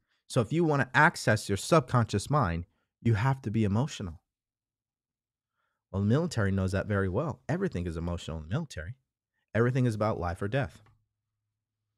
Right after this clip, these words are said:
And that's the way that they train people in the military. They, they train 'em with the seriousness of life and death. So it's very emotional. Uh,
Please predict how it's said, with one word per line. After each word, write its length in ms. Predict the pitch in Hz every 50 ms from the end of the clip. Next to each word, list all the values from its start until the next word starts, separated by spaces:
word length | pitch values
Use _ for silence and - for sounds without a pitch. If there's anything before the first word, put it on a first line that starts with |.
| _ _ _ _ _ _ _ _ _ _ _ -
And 220 | 95 98 101 101
that's 220 | 95 101 104 - -
the 100 | - 107
way 140 | 104 110 104
that 180 | 107 104 98
they 140 | - 101 98
train 320 | - - - 123 120 117
people 340 | 110 - 110 98 - 95 95
in 60 | 92
the 80 | 92 90
military. 560 | 95 120 131 131 127 - - 78 73 82 - - _ _ _ _ _
They, 140 | 95 95 95
they 200 | - 98 98 92
train 300 | - - 110 107 107 104
'em 220 | 101 101 - 95
with 140 | 101 98 -
the 80 | -
seriousness 580 | 95 - - 117 113 110 101 - 95 87 82 -
of 140 | 85 80 85
life 240 | 92 92 90 - 82
and 80 | 87
death. 200 | 101 117 95 -
So 200 | - - 95 87
it's 160 | 85 85 -
very 260 | - 107 104 104 104 101
emotional. 480 | 92 87 98 113 117 - - - - _ _ _ _ _ _ _ _ _ _ _ _ _ _ _ _ _ _ _ _ _ _ _ _ _ _ _ _ _ _ _ _ _ _ _ _ _ _ -
Uh, 120 | 82 85